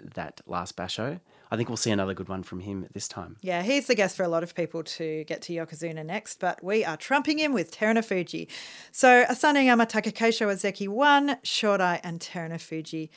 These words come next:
Speaker 2: Ozeki two. And then we move to Sekiwake and our beautiful Takayasu. He's finally made it back there.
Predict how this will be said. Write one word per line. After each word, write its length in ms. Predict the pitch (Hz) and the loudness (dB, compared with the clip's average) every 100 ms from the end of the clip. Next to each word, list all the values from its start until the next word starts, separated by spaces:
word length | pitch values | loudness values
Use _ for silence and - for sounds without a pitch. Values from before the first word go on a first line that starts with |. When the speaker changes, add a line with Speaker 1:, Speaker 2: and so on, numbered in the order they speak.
| - - - | -20 -14 -4
Speaker 2:
Ozeki 500 | 180 170 175 180 160 _ | 0 0 -2 -4 -10 _
two. 540 | - - 233 254 330 330 - - - - - _ _ | -10 2 6 6 4 0 -10 -20 -20 -20 -20 _ _
And 460 | - 190 190 190 196 | -4 0 0 0 0
then 160 | 247 320 | -2 -2
we 80 | 320 | -2
move 200 | 254 254 | -4 -4
to 220 | 226 226 - | -4 -4 -6
Sekiwake 1040 | - 190 180 196 170 165 - 170 202 247 _ | -4 -4 -2 -4 -4 -6 -6 -8 -8 -12 _
and 460 | 190 185 185 - - _ _ _ _ - | -6 -4 -6 -10 -14 _ _ _ _ -2
our 140 | 214 | -2
beautiful 640 | 185 190 196 185 190 175 170 - | 0 -2 -2 -2 -4 -4 -6 -2
Takayasu. 800 | 220 - 196 180 - 190 180 170 _ _ | -2 0 0 -2 -2 -4 -4 -8 _ _
He's 220 | 185 180 | -10 -2
finally 420 | - 226 233 220 | 6 8 8 6
made 240 | 208 208 202 | 6 6 4
it 100 | 190 | 2
back 280 | 185 196 - | 0 0 0
there. 400 | 220 147 160 | 2 2 -2